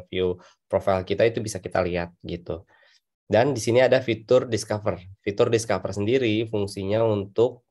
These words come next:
eh, kayak tutorial gitu. Jadi teman-teman yang bingung gimana cara nambahin link segala macam, itu bisa di sini. Bisa langsung lihat di fitur discover, terus, eh, bisa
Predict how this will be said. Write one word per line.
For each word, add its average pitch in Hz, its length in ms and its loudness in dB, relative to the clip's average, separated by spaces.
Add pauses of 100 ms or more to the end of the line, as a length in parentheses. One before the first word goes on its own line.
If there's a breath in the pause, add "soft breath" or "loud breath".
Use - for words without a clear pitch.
(140)
eh, 90 560 -2
kayak 95 160 -4
tutorial 107 560 2
gitu. 92 320 -8
Jadi 98 240 -4
teman-teman 101 400 -2
yang 98 320 2
bingung 98 400 0
gimana 95 320 -2
cara 92 240 -8
nambahin 92 400 -2
link 123 240 0
segala 98 240 0
macam, 117 480 0 (560)
itu 143 240 -2
bisa 127 320 0
di 113 160 -2
sini. 90 480 -4
Bisa 92 480 0
langsung 90 320 0
lihat 92 240 2
di 92 80 -2
fitur 92 400 -2
discover, 113 720 2 (400 loud breath)
terus, - 600 4
eh, 98 160 4
bisa 98 460 -2